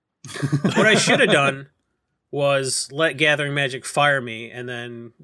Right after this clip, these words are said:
Speaker 2: gone and done stand-up comedy full time. So you're right. I shouldn't have called it seventy-five percent because that kinda leaves it open.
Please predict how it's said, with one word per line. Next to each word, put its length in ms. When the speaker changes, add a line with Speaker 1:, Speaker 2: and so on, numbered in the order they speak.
Speaker 2:
gone 240
and 100
done 160
stand-up 320
comedy 320
full 220
time. 300
So 640
you're 160
right. 340
I 80
shouldn't 240
have 80
called 180
it 60
seventy-five 540
percent 320
because 260
that 180
kinda 240
leaves 300
it 180
open. 520